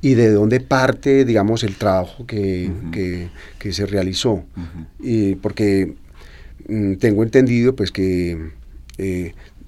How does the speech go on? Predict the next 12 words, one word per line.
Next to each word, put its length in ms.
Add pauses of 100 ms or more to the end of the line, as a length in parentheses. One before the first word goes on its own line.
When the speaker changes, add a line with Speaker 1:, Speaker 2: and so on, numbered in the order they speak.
(360)
Speaker 1:
tuvo 180
una 140
relación 500
con 160
una 280
instalación 560
que 140
se 120
hizo 540
en, 260
en 140
Bogotá 500